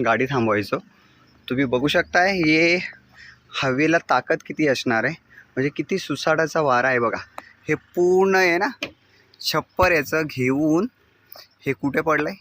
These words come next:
किती सुंदर बनवलं होतं. हे तनू यांचं इथे फार्म हाऊस आहे आणि हे पूर्ण त्यांच्या फार्म हाऊसमध्ये येऊन इथे पडलंय, बघू शकताय. हे बघा, इथे येऊन पडलेलं आहे. आणि मित्रांनो,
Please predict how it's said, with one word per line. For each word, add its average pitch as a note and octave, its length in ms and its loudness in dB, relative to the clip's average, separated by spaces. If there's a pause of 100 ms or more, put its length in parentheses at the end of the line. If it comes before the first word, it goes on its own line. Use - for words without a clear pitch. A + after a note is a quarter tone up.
(320)
किती C#3+ 180 -8
सुंदर D#3 360 0
बनवलं C3 360 0
होतं. A#2+ 220 -2 (480)
हे D3+ 60 0
तनू D3+ 440 2 (380)
यांचं C#3+ 260 2
इथे C#3 300 0 (640)
फार्म B2 220 0
हाऊस A2+ 240 -2
आहे D#3 100 -8 (320)
आणि A#2+ 180 -2
हे C#3+ 120 -4
पूर्ण E3+ 300 -2
त्यांच्या D#3 360 -6
फार्म C3 200 -4
हाऊसमध्ये C3 400 -4
येऊन B2 220 0
इथे A2+ 160 0
पडलंय, F#2 400 -4 (720)
बघू A2+ 200 -2
शकताय. C#3+ 300 -2 (460)
हे G3 60 -2
बघा, F#3+ 220 -4 (1040)
इथे A#2+ 220 -4
येऊन A#2+ 200 2
पडलेलं G2+ 360 -2
आहे. - 280 -20 (260)
आणि A#2+ 140 0
मित्रांनो, D3+ 460 2